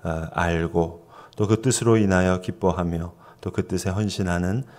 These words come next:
주의 사람 되게 하여 주시옵소서. 오늘 이 시간을 주께 맡기오며, 모든 말씀 우리 구주 예수 그리스도의 이름 받들어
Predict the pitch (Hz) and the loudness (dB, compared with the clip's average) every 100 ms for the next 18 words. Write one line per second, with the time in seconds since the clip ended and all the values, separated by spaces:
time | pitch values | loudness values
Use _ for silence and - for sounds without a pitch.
0 | - - 87 82 85 82 85 85 85 82 | -20 -6 -4 -2 -4 -4 -4 -6 -6 -6
1 | 82 82 - 90 90 87 - 90 - 85 | -6 -8 -10 -10 -8 -8 -8 -8 -6 -8
2 | - - - - - - 90 90 98 - | -10 -18 -20 -20 -14 -2 2 4 2 0
3 | 95 90 90 - 92 87 85 - 85 85 | 2 2 2 0 0 0 -2 -2 -2 0
4 | 90 117 117 - - - 90 87 85 82 | -2 -2 -6 -16 -12 -4 -2 0 0 0
5 | - 87 107 110 - 92 87 85 87 82 | -2 -4 -6 -8 -10 -6 -4 0 0 0
6 | - 98 95 - 98 92 90 85 82 - | -4 -4 -4 -2 0 0 0 -2 -4 -4
7 | 85 101 | -4 -4